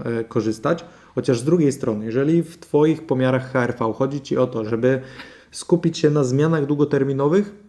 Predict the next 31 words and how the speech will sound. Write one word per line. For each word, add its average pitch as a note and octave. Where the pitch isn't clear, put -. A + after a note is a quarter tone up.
to G#3+
będzie D#3+
to -
spoko -
parametr. -
Ale B2
jeżeli B2
chcesz B2+
zauważać B2
zmiany A2+
ostre, C3+
wynikające A2+
na A2
przykład -
z -
wczorajszego A#2+
treningu, G#2+
z G#2
trybu A#2+
życia A#2+
i G#2+
tak A2
dalej, D3
to -
pomiar C#3+
całonocny C3+
może C3+
nie C#3
do C3+
końca C3
wskazywać, A2+